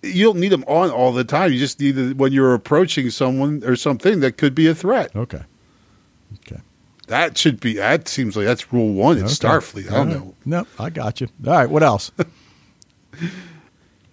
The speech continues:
Speaker 1: Is, um, putting a big pyramid in the middle of your spaceship, is that really effective design?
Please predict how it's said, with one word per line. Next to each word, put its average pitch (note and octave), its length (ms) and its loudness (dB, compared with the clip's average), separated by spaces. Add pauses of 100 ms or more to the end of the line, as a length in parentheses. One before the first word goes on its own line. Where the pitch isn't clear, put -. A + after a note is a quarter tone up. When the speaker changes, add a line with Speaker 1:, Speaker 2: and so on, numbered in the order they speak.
(260)
Speaker 1:
Is, E3 400 4 (240)
um, C#3 540 2 (320)
putting A3+ 340 2
a C#3 80 0
big C#3+ 340 0 (100)
pyramid D3+ 800 0
in B2+ 120 -2
the A#2 80 0
middle A#2+ 240 2
of B2+ 100 -2
your G2 140 -4
spaceship, - 680 -6 (320)
is A3 180 -4
that C#4+ 240 0
really E3+ 300 4
effective C3+ 560 0
design? G#2+ 600 -2